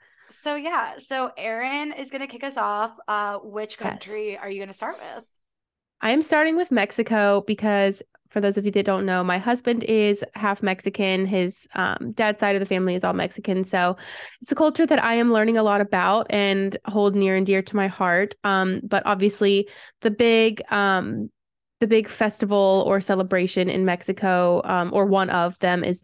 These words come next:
Speaker 2: the Dia de Muertos. So the Day of the Dead,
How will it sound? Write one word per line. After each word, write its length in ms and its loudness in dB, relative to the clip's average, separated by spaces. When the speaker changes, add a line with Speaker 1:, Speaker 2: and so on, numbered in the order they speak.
Speaker 2:
the 60 -12
Dia 180 2
de 160 2
Muertos. 720 0
So 320 0
the 80 -6
Day 160 2
of 60 -2
the 60 -2
Dead, 380 0